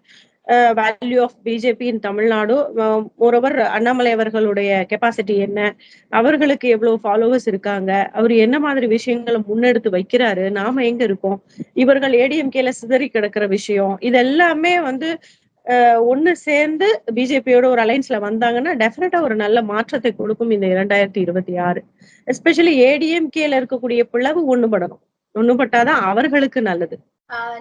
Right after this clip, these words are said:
Speaker 2: நீங்க அதை தொடர்ந்து வலியுறுத்துறீங்க. ஆனா இன்னொரு பக்கம் அதிமுக அதை என்ன சொல்றாங்கன்னா, அ, பிரிந்தவர்கள் பிரிந்தவர்கள் தான், இணைவதற்கான வாய்ப்பே இல்லை அப்படின்னு சொல்றாங்க. ஆ, பிரிந்தவர்களை இணைப்பதற்காக பாஜக ஏதேனும் முயற்சி எடுக்குமா?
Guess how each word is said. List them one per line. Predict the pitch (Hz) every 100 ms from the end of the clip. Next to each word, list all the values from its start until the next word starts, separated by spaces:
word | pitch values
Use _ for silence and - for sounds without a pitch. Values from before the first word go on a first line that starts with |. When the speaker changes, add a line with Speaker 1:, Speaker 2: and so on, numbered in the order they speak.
| 240
Speaker 2:
நீங்க | 294 392 466 415
அதை | 277 233
தொடர்ந்து | 226 240 269 233
வலியுறுத்துறீங்க. | 220 214 208 214 208 208
ஆனா | 208 196 226 294
இன்னொரு | 339 277 359 359
பக்கம் | 269 254 262
அதிமுக | 233 240 330 294 254 233
அதை | 240 220
என்ன | 214 262 269
சொல்றாங்கன்னா, | 214 220 214 208 220 247 226 196 190 -
அ, | 196 196
பிரிந்தவர்கள் | 269 320 359 277 226 254 254
பிரிந்தவர்கள் | 226 233 226 214 202 190
தான், | 196 208 196
இணைவதற்கான | 240 349 370 285 240 214 220 277
வாய்ப்பே | 214 202 254 - 285 233
இல்லை | 208
அப்படின்னு | 202 185 202 -
சொல்றாங்க. | 202 185 185 185 185 185 _ _ _ _ _
ஆ, | 214 208 208 208 - -
பிரிந்தவர்களை | 277 349 403 415 285 240 269
இணைப்பதற்காக | 269 240 285 339 349 339 240 - 208 226 254
பாஜக | 208 220 240 349 330
ஏதேனும் | 240 208 208 208
முயற்சி | 196 196 - 190
எடுக்குமா? | 180 175